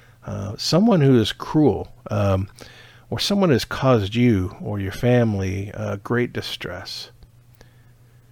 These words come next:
It is very hard to love a true enemy.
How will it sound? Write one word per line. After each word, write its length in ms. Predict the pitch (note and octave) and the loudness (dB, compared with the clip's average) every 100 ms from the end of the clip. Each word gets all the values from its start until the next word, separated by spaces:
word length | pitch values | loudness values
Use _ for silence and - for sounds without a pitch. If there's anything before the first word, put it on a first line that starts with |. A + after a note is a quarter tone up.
| _ | _
It 80 | B2 | -4
is 120 | A#2+ | -4
very 640 | G#2 A2 G#2 A#2 C3 C#3 C3 | -4 -10 0 6 8 8 4
hard 720 | - - G2 F#2+ F2 F#2+ - - - - | 0 -4 -4 -4 -6 -10 -14 -20 -20 -12
to 140 | - | -6
love 580 | G2+ G2 G2 F#2 F#2 - - - | -4 0 0 -2 -4 -10 -16 -12
a 80 | - | -12
true 440 | - - - G#2 | -8 -6 -6 -4
enemy. 440 | G2 G2 E2 - | -6 -8 -10 -14